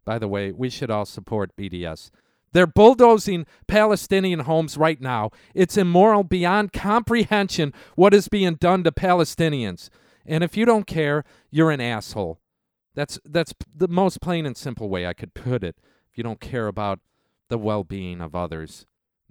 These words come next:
even if they're far away in another country with a different skin color. Callous rats. These are people's lives we're talking about. It's not a freaking joke. <sighs> Sorry.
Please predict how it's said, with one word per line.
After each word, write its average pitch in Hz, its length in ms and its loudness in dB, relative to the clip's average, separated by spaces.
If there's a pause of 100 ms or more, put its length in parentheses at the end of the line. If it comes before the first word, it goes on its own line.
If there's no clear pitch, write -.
(140)
even 127 260 -8
if 113 100 -8
they're 113 160 -6
far 131 360 2
away 113 300 -2
in 113 100 -6
another 131 360 -2
country 123 640 -4 (280)
with 135 140 -4
a 147 60 -4
different 151 420 -2
skin 156 360 -2
color. 117 440 -2 (680)
Callous 127 560 -8
rats. 156 640 -2 (460)
These 208 200 0
are 202 100 6
people's 220 440 0
lives 185 440 2
we're 190 100 2
talking 165 460 2
about. 147 360 2
It's 147 140 -6
not 208 180 2
a 165 40 -2
freaking 226 460 0
joke. 190 380 4 (960)
<sighs> - 40 -20 (560)
Sorry. 78 420 -18